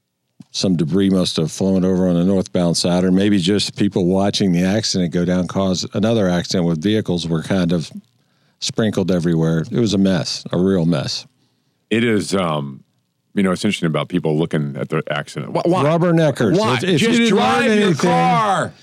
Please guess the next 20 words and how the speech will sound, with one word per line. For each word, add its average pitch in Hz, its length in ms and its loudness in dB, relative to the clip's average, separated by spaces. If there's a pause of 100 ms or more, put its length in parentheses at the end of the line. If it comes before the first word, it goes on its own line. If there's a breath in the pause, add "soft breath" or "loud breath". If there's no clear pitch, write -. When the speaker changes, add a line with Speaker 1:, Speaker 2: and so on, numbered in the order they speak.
(160 soft breath)
Speaker 1:
if - 60 -12
you 170 80 2
didn't 202 200 2
learn 202 260 2
anything, 127 420 2
you 123 160 4
should 139 220 0
have. 73 320 -2 (640)
Speaker 2:
Why 196 180 0
don't 233 200 -4
people 202 300 2
just 165 240 0
drive? 180 280 0
It 151 80 -2
makes 196 220 0
me 156 60 0
so 113 220 0
mad. 80 220 -2
Just 143 160 0
drive. 98 480 -2